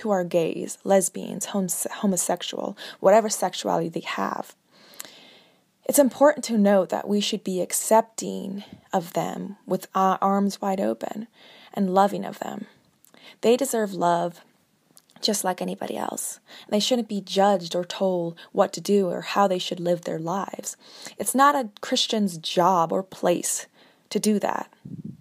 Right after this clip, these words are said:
It doesn't matter if it doesn't line up with what traditional moral views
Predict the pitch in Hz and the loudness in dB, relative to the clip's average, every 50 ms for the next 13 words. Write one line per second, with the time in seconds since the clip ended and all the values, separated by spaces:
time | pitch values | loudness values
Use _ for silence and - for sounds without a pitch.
0 | _ _ _ _ - - - - - - - - - - _ _ - 202 254 262 | _ _ _ _ -20 -20 -20 -20 -20 -20 -20 -20 -20 -20 _ _ 2 4 4 4
1 | 233 175 185 190 202 202 196 190 208 - 196 - - - - 180 180 185 175 - | 4 2 4 6 6 6 6 6 4 0 -2 -2 -6 -2 2 2 2 4 2 -4
2 | - - - 170 180 180 180 180 175 170 160 165 - 98 - - - 170 170 - | -8 -8 0 2 4 4 4 4 2 -2 -2 -2 -4 -6 -2 0 0 0 0 -2
3 | - - - 185 180 202 202 - - 202 185 180 175 - - - 180 170 170 180 | -8 -6 -4 0 2 2 0 0 -2 -4 -6 -6 -6 -8 -8 -6 -4 -2 0 2
4 | 190 190 190 180 170 160 160 160 156 165 165 185 190 180 170 165 165 165 170 - | 4 4 4 4 4 2 0 -4 -6 -4 0 0 2 2 0 -2 -6 -8 -10 -12